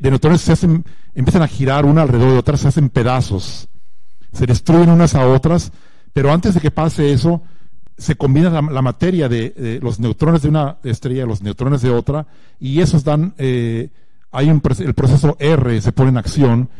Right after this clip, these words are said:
y ahí se crean muchísimos elementos R. En supernovas también se crean elementos, eh, eh, pre-, proceso R. Son elementos que yo ni me acuerdo bien cuáles son, creo que lantano, y tienen nom-, no, así nombres bien, bien raros, ¿no? Que no oye uno día a día.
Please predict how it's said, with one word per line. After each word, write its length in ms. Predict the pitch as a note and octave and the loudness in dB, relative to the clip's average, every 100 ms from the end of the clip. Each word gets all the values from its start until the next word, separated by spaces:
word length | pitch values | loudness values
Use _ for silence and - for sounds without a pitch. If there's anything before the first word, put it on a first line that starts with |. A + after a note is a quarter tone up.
| - - - | -12 -12 -6
y 100 | C3 | -2
ahí 120 | C#3+ | 0
se 160 | - | 0
crean 260 | - C#3+ C#3 | 0 2 4
muchísimos 640 | C3 A#2 D#3+ F3 D#3 B2+ | 2 2 0 2 2 2
elementos 540 | B2 A2+ B2 A#2+ A2 B2+ | 2 0 0 0 0 0
R. 360 | B2+ G2+ E2+ - - - | 0 0 -4 -8 -12 -8
En 140 | - D#3+ | 0 2
supernovas 760 | - E3 E3+ C#3 F3 G#3 G#3+ | 2 2 2 4 4 4 0
también 580 | - C#3 C3+ E3+ F#3+ F#3+ - - - - | 0 0 2 4 4 2 0 -12 -12 -12
se 180 | - C#3+ | -2 -2
crean 380 | D#3+ D3+ D#3+ F#3+ | 2 2 0 -2
elementos, 560 | C3+ C3 C#3 C#3+ C3+ - | -2 0 0 0 -2 -2
eh, 220 | D3+ C#3+ E3 A#2+ | -2 -2 0 -2
eh, 40 | |
pre-, 180 | - B2 | -2 -2
proceso 500 | - - C3+ - B2 | 0 2 2 2 2
R. 380 | C3+ C3+ A2 G2 - - - | 2 0 -2 -6 -10 -14 -4
Son 180 | C3+ F3 | 2 4
elementos 520 | G3 F3 F#3 G3 F3 | 6 6 6 4 2
que 400 | - C#3 A#2+ A2+ - - | 2 0 0 -2 -6 -8
yo 160 | C3+ F3+ | 2 4
ni 60 | |
me 80 | F#3+ | 4
acuerdo 320 | - F3+ D3+ | 4 2 4
bien 240 | C3+ D#3 D3 | 2 2 0
cuáles 260 | D#3 D3 | 0 0
son, 140 | C3 C3+ | 0 0
creo 140 | D3+ | -2
que 100 | C#3 | -2
lantano, 880 | A#2 A2 G#2 - A2+ B2+ C#3 C3 A#2+ | -4 -4 -4 -4 -2 2 4 4 2
y 60 | |
tienen 200 | - D#3+ | 0 0
nom-, 140 | D#3 E3+ | 0 0
no, 100 | C#3 | -2
así 280 | C#3+ A2 D3 | -4 -6 -4
nombres 320 | C#3 C#3 A#2+ | -2 -2 -2
bien, 380 | C3 C3 B2 A2 - - - - - | -2 0 -2 -4 -8 -14 -14 -12 -2
bien 200 | C#3+ C3 | 0 2
raros, 320 | B2+ B2+ G#2+ | 2 0 -2
¿no? 120 | B2+ | -2
Que 120 | C3 | 0
no 160 | A#2+ C3 | 0 2
oye 200 | B2+ B2 | 0 0
uno 260 | A#2+ A#2+ | 0 -2
día 180 | G#2 A#2+ | -2 -2
a 40 | G#2 | -2
día. 260 | C3 G2+ | -4 -6